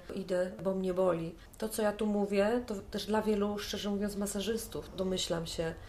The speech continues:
takich stricte klasycznych czy fizjoterapeutycznych, być może nawet będą wywracać oczami, słuchając mnie, co ona w ogóle mówi. I okej, no ja wiem, co doświadczyłam sama na sobie i co doświadczają moi klienci, więc nie potrzebuję wchodzić w dialog, czy przekonywać kogoś tutaj.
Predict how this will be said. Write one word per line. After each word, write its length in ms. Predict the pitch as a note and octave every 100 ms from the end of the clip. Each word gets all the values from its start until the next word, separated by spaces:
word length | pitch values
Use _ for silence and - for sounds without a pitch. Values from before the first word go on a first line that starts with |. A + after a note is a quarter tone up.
| - -
takich 260 | - F3+ -
stricte 380 | - G#3 - G3
klasycznych 760 | G3 F#3 G#3+ G#3 - E3+ E3+
czy 100 | -
fizjoterapeutycznych, 1200 | F3 G3 F3 G3 G3+ G3 F#3+ F3+ G3 - E3+ E3+ - -
być 240 | - G3 G3+
może 260 | G3+ G#3
nawet 200 | G#3 G3+
będą 260 | G#3 G#3 G#3
wywracać 520 | G3+ G3+ G#3+ A3 G#3+
oczami, 400 | G3 - A3+ G3+
słuchając 560 | - F3 F3 E3 D#3 -
mnie, 120 | F3+
co 140 | -
ona 80 | G3+
w 100 | A3
ogóle 220 | A3+ A#3
mówi. 380 | A#3+ B3+ A#3 - - -
I 400 | G#3 A#3 B3+ C4 - -
okej, 440 | B3+ C#4 G#3 D3 - -
no 60 |
ja 140 | G3+ G3+
wiem, 340 | G#3+ G#3 G3
co 120 | -
doświadczyłam 540 | G3+ G3 G3 G3 G#3 G3
sama 240 | G#3+ G3+
na 100 | F#3+
sobie 300 | F#3 G#3 G3+
i 140 | G3 F#3+
co 400 | - G3 F#3+ F#3
doświadczają 520 | F#3+ - - G3 F#3+
moi 260 | F#3+ F#3+
klienci, 480 | F#3+ G3 F#3 F3+ G3+
więc 320 | G3+ G3+ G3
nie 100 | F#3+
potrzebuję 520 | F#3 - - F3 F#3+ F3+
wchodzić 380 | F#3+ F3 F3+
w 100 | F3
dialog, 420 | - G3 E3 E3 -
czy 80 | G3+
przekonywać 540 | - G3+ G3 A3 E3
kogoś 320 | - D#3 D#3+
tutaj. 320 | - - E3